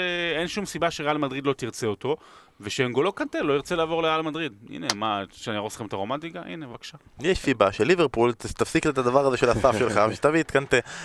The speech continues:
Speaker 2: אה, נושא הבא. אה, יש עכשיו, בתקופה הזאת, חלון ינואר, זה תקופה שבה כל מיני פרננדסים רצים שמועות על פרננדס כזה ופרננדס אחר. תעשה לנו
Speaker 1: פרננדש.
Speaker 2: רגע סדר, כי אחד הוא פרננדס, פרננדש?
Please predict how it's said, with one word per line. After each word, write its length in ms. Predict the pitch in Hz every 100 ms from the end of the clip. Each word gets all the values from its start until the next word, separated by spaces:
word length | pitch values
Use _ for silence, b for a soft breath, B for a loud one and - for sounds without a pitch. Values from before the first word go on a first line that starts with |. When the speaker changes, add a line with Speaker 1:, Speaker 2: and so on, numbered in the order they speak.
| B
Speaker 2:
אה, 260 | 117 120 120 - -
נושא 300 | 110 - 131
הבא. 180 | 113 98 B B B B -
אה, 260 | 117 113 107
יש 220 | 135 -
עכשיו, 340 | 170 131 120 120
בתקופה 320 | 107 - 107
הזאת, 200 | 123 113
חלון 280 | 117 117 156
ינואר, 420 | 135 147 160 165
זה 60 | 131
תקופה 480 | - 107 - 135 151
שבה 280 | 113 113 135
כל 220 | 131 139
מיני 260 | 139 131
פרננדסים 960 | 139 143 117 110 104 107 127 - 160 170 - B B B 117
רצים 520 | 113 - 151 160 139
שמועות 420 | 127 127 131 113
על 100 | 101
פרננדס 360 | 110 107 104 -
כזה 440 | 104 170 196 180
ופרננדס 540 | 120 104 104 101 117 -
אחר. 280 | 123 151 156 -
תעשה 160 | 107 113 147
לנו 80 |
Speaker 1:
פרננדש. 240 | 151 131 120
Speaker 2:
רגע 60 | 107
סדר, 360 | 139 131 120
כי 140 | 104 104
אחד 260 | - 127
הוא 80 | 127
פרננדס, 560 | - 104 98 101 104 - B B B
פרננדש? 760 | 95 101 98 98 170 - -